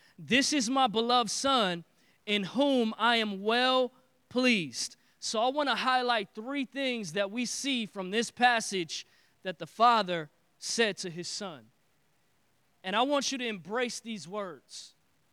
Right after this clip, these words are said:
And I want you to raise your children by these words. Even if you're not married yet, even if you don't have children yet,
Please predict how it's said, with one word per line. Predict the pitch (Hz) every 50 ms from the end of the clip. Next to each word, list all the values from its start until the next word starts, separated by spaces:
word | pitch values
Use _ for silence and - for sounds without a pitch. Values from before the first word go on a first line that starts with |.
| _ _ _ _ _ _ _ _ _ _ _ _ _ _ -
And | 202 214
I | 240
want | 254 277 294 285 254 - -
you | 285
to | 269 247
raise | 233 226 254 277 285 285 254 196 180
your | 262 285 262
children | - - - 277 294 294 285 208 196 247 240 226
by | 175 214 254 254 254 240
these | 254 254 240 175 160
words. | 196 262 269 262 254 233 190 156 _ - - - - _ _ _ _ _ _ _
Even | - 247 247 262 277
if | 262 - 208
you're | 247 262 262
not | 269 269 262 247
married | 247 262 277 269 262 254 240 202
yet, | 240 240 226 185 - _ _ _ _ _ _
even | 247 247 240 277 277
if | 247 -
you | 214 262
don't | 277 269 262 240
have | 240 262 254 226
children | - - 269 285 277 240 190 247 254 240
yet, | 226 240 240 208